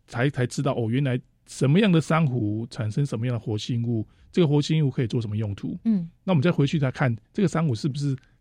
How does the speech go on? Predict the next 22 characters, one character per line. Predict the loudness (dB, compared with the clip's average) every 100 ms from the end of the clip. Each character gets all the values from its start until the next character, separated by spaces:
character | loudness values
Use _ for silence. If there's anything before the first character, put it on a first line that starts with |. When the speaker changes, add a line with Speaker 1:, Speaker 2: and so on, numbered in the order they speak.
| _
Speaker 1:
可 | -2
以 | -2
放 | -2 -8
大 | -6 -8
的。 | -8 -10 -12 _ _ _ -2
那 | -2 0
以 | -2 -4 -4
珊 | -4 -2
瑚 | 0
进 | 0 -2
出 | -2
来 |
这 | -4 -6
一 |
个， | -8 -10 -12 _ _ -4
这 | 0
个 | 2
珊 | 4
瑚 | 4
事 | 2
实 | 0
上 | 0 0